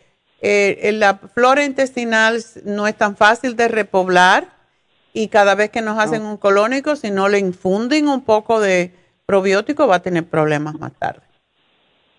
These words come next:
Speaker 2: Oh, uy.
Speaker 1: Ok.
Speaker 2: Sí, pues, por favor,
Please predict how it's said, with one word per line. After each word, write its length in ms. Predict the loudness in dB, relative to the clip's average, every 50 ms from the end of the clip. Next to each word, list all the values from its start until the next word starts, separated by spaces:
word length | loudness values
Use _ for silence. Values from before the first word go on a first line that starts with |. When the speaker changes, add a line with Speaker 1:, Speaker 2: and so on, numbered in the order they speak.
| _ _ _ _ _ _ -14 -8
Speaker 2:
Oh, 340 | -4 -2 0 0 0 -2 -4 -10 _ _ _ _ _ _ -6
uy. 360 | -4 -2 -2 -2 -4 -6 _ _ _ _ _ _ _ _ _ _ _ _
Speaker 1:
Ok. 160 | -6 -6 -2 0
Speaker 2:
Sí, 100 | -2 -2 0
pues, 180 | -2 -4 -6 -6 _ _
por 180 | -8 -8 -6 -4
favor, 480 | -2 -2 0 0 0 0 -2 -4 -6